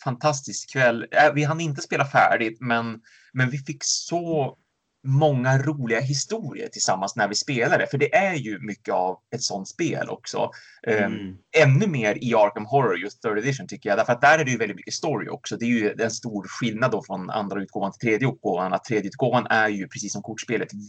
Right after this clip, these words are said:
Speaker 1: väldigt, väldigt storydrivet och väldigt storytungt. Men även utan de här nya storytilläggen, så fortfarande,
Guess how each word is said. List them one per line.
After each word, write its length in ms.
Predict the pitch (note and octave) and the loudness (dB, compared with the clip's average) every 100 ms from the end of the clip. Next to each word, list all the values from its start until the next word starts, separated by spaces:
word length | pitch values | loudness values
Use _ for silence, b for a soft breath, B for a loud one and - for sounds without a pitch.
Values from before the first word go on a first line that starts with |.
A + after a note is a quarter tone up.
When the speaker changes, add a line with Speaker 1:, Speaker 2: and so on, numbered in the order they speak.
| C3+ | -2
Speaker 1:
väldigt, 460 | C#3+ G#2+ A2 G#2 | 0 0 -8 -8
väldigt 240 | G2 F2 - | -8 -6 -6
storydrivet 640 | - G2+ F#2 A2 G2+ - | -4 -4 -4 -6 -6 -8
och 120 | E2+ | -4
väldigt 220 | G#2 C3+ | -4 -4
storytungt. 720 | - A#2+ G#2 G2 F3 - C3 - - B B B B | -6 -2 0 2 0 -2 -6 -16 -20 B B B B
Men 220 | B2 A#2 | 2 4
även 320 | B2+ B2 D3+ | 6 8 6
utan 560 | E3 D3+ C3 - F#3+ D#3 | 2 -2 0 0 0 0
de 120 | B2 | -2
här 180 | A2+ G2+ | 0 0
nya 380 | A2 G#2 F#2+ G2+ | -2 -8 -2 0
storytilläggen, 1000 | - A2 G2 G2+ A#2+ D#3 D3+ F#2 F#2 G2 | 0 -2 -4 -6 -4 0 -2 -2 -4 -4
så 140 | - | -6
fortfarande, 800 | A#2+ A2+ D3+ D#3 C#3+ A#2+ A2 | -10 0 6 8 6 4 2